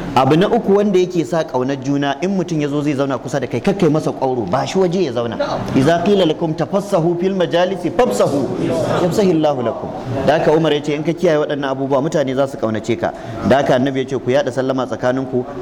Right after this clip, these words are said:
Allah subhanahu wataala zai sa ku ƙaunaci junanku, sakamakon ƙaunar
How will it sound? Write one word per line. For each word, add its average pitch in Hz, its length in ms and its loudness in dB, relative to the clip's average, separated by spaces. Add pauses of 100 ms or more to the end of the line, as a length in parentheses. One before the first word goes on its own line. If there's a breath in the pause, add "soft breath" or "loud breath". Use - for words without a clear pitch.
Allah 131 260 4
subhanahu 120 540 0
wataala 120 340 -2
zai 131 120 -4
sa 131 120 -2
ku 113 120 -8
ƙaunaci 113 340 -2
junanku, 143 460 -2 (160)
sakamakon 127 520 2
ƙaunar 123 220 0